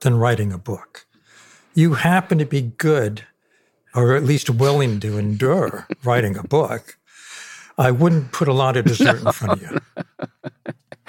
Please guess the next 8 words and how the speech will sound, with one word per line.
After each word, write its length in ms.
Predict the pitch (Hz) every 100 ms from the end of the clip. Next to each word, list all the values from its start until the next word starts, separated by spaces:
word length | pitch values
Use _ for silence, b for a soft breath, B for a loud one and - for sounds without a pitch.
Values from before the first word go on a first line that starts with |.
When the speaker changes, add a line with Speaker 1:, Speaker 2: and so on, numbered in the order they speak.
| -
Speaker 2:
<laughs> 140 | 175 - B B B B B
So 140 | -
domain 440 | 90 107 104 110 95
specificity, 520 | - 92 - 85 76
that 160 | 92
helps. 340 | 85 71 - - -
Okay. 260 | 92 - - - B B B
So, 1000 | B - - - 139 120 117 113 110 107